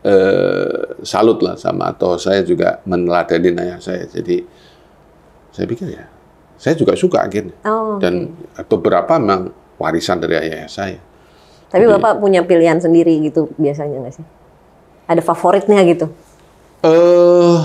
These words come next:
Speaker 1: ini nggak tahu ya, saya ngomong gini, tapi oke lah, saya bilang apa adanya aja. Ayah saya dulu tuh suka, suka baca-baca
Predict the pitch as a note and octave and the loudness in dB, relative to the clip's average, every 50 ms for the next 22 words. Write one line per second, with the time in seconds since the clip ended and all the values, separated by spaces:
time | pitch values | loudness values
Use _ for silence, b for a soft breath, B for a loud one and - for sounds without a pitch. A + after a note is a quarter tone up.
0 | C#3 B B B B B B B B B B B _ _ _ _ _ _ _ _ | -4 B B B B B B B B B B B _ _ _ _ _ _ _ _
1 | _ _ _ _ _ _ _ _ _ _ _ _ _ b b b b b b b | _ _ _ _ _ _ _ _ _ _ _ _ _ b b b b b b b
2 | _ - F#2 F#2 G#2 G#2+ G#2 G2 E2+ - D#2+ E2 D#2 G2+ F#2 E2+ D2+ D2+ F2 - | _ -8 -4 -2 -2 -2 -2 -2 -4 -6 -8 -6 -4 -2 -2 -2 -4 -6 -10 -12
3 | - - F#2+ G2 F2+ F2+ F2+ F2 E2+ F2+ F2 D#2+ D#2+ E2+ E2+ E2 F2+ G#2 G#2 - | -6 -4 -4 -4 -4 -4 -6 -6 -6 -8 -8 -6 -6 -6 -6 -6 -6 -8 -8 -10
4 | - - _ _ _ _ _ _ _ _ - F#2+ B2 C#3+ - - - A2 E2+ - | -12 -14 _ _ _ _ _ _ _ _ -14 -4 0 0 0 0 0 -2 -2 -2
5 | - - G2+ F#2 F2 F2+ F2+ - G#2 - - - F#2 F2+ - - A2 F#2 F#2 F2+ | -4 -2 -2 -2 -2 -6 -10 -8 -8 -6 -4 -2 -4 -2 0 0 0 2 2 0
6 | E2 - - - - - B B B B B B B B B B B B _ _ | -2 -2 -4 -8 -8 -10 B B B B B B B B B B B B _ _
7 | _ _ _ _ _ _ _ _ _ _ _ _ _ b b b b b b b | _ _ _ _ _ _ _ _ _ _ _ _ _ b b b b b b b
8 | _ _ _ _ _ _ _ _ _ _ _ _ _ _ _ _ _ _ _ _ | _ _ _ _ _ _ _ _ _ _ _ _ _ _ _ _ _ _ _ _
9 | _ _ _ _ _ _ _ _ _ _ _ - F2+ F#2 F#2 F#2 - C3 C3 A#2+ | _ _ _ _ _ _ _ _ _ _ _ -6 -4 -4 -2 0 0 0 0 0
10 | B2 C3 C3 - D#3 C3 A2+ - - _ _ _ - - G2+ F#2 G#2 - - - | -2 -6 -4 -4 -4 -4 -4 -6 -12 _ _ _ -8 -6 -4 -4 -4 -4 -6 -10
11 | _ _ _ _ _ - - G2 - - - - E2+ - - E2+ E2 - E2 - | _ _ _ _ _ -6 -4 -2 -2 -2 -4 -6 -6 -4 -4 -4 -2 -4 -4 -4
12 | - F2 E2+ E2 E2+ F2+ - | -2 -4 -2 -2 -4 -8 -14